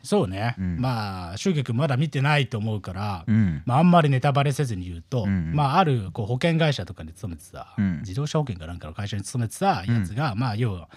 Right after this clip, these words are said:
Speaker 1: あれ、うん、千九百九十九年くらいのやつだから、
Speaker 2: うん。
Speaker 1: 物質、その、社会に対して、こう、もう飽き飽きしてるわけ。
Speaker 2: なるほど。
Speaker 1: 飽き飽きしてるくせに、自分の中で欲望が止められずに、もう訳も分からずソファーとかIKEAの家具とか調べて、
Speaker 2: うん。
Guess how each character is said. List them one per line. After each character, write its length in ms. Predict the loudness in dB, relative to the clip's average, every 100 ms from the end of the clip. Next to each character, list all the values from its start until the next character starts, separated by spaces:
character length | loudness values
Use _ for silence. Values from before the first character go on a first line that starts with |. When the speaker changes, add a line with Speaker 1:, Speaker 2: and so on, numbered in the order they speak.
| -20 -16
Speaker 1:
あ 100 | -10
れ、 100 | -10 -10
う 40 | -12
ん、 260 | -10 -8
千 160 | -6 -6
九 60 |
百 60 | -4
九 80 | -4
十 260 | -2 -4 -6
九 160 | -4
年 140 | -4 -4
く 100 | -6
ら 60 |
い 40 | -6
の 160 | -10
や 100 | -12
つ 80 | -14
だ 40 |
か 100 | -14
ら、 220 | -14 -12 -2
Speaker 2:
う 40 |
ん。 80 | 0
Speaker 1:
物 100 | 0
質、 340 | -4 -8 -8
そ 160 | -4 -4
の、 180 | -2 -4
社 160 | -4
会 200 | -4 -6
に 260 | -8 -12 -10
対 220 | -8 -8
し 80 | -8
て、 80 | -12
こ 220 | -12 -10
う、 20 | -10
も 100 | -8
う 20 |
飽 120 | -6
き 120 | -4
飽 40 | -4
き 80 |
し 60 | -4
て 60 | -8
る 60 |
わ 60 | -12
け。 160 | -18 -6
Speaker 2:
な 100 | -2
る 80 | 0
ほ 60 | 0
ど。 120 | 0
Speaker 1:
飽 140 | -2
き 100 | 0
飽 60 | 0
き 120 | 0
し 80 | -2
て 80 | -2
る 100 | -4
く 40 |
せ 160 | -4 -2
に、 200 | 0 0
自 180 | -2 -2
分 140 | 0
の 80 | 0
中 260 | -2 -4
で 140 | -4 -4
欲 240 | -6 -4
望 120 | -4
が 120 | -2 -4
止 120 | -4
め 80 | -4
ら 120 | -4
れ 100 | -4
ず 100 | 0
に、 300 | 0 -2 -8 -20 -6
も 100 | 6
う 20 |
訳 180 | 6 6
も 140 | 2 2
分 80 |
か 100 | -2
ら 120 | -2 -2
ず 120 | -2
ソ 160 | -2
フ 80 | -4
ァ 60 | -4
ー 40 |
と 100 | -6
か 80 | -10
IKEA 260 | -10 -8 -8
の 80 | -6
家 140 | -6
具 80 | -6
と 80 | -12
か 80 |
調 180 | -12 -10
べ 80 | -10
て、 240 | -6 -4 0
Speaker 2:
う 40 |
ん。 200 | -2 -2